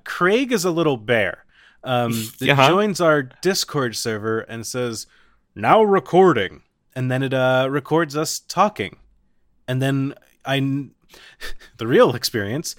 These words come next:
Speaker 1: uh, Craig does this, and then I forget about Craig. And then I leave the call, and then Craig says, "Did you forget about me?" And I go, "Yeah, sorry, Craig." And then I let him out and escape him from this prison. Um, and then I never download the file that he downloaded for me,
Speaker 2: Yeah,
Speaker 1: and then it
Speaker 2: because
Speaker 1: dies
Speaker 2: it's a
Speaker 1: two
Speaker 2: backup.
Speaker 1: weeks later.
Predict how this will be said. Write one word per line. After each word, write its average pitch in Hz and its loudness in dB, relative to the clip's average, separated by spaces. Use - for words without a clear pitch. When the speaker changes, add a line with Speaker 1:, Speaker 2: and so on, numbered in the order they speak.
Speaker 1:
uh, 123 2
Craig 165 0
does 175 0
this, 143 -2
and 160 -2
then 180 -2
I 185 2
forget 165 -2
about 120 0
Craig. 101 -6
And 123 -8
then 123 -4
I 123 0
leave 147 -2
the 139 -6
call, 117 0
and 120 -4
then 127 -2
Craig 127 -4
says, 120 -4
"Did 113 -10
you 180 -2
forget 139 -6
about 185 0
me?" 196 -6
And 120 -8
I 120 -4
go, 117 -2
"Yeah, 117 -2
sorry, 123 -2
Craig." 104 -8
And 107 -12
then 107 -8
I 104 -8
let 123 -4
him 110 -4
out 107 -2
and 107 -12
escape 113 -6
him 107 -8
from 104 -12
this 95 -12
prison. 139 -4
Um, 113 -4
and 139 -2
then 139 0
I 135 2
never 131 2
download 120 0
the 110 -4
file 120 4
that 135 -8
he 151 -6
downloaded 165 -2
for 180 -8
me, 185 -6
Speaker 2:
Yeah, 160 2
Speaker 1:
and 127 -2
then 131 -2
it 131 -2
Speaker 2:
because 127 4
Speaker 1:
dies 123 6
Speaker 2:
it's 98 -4
a - 4
Speaker 1:
two 120 0
Speaker 2:
backup. 113 0
Speaker 1:
weeks - -6
later. 101 -4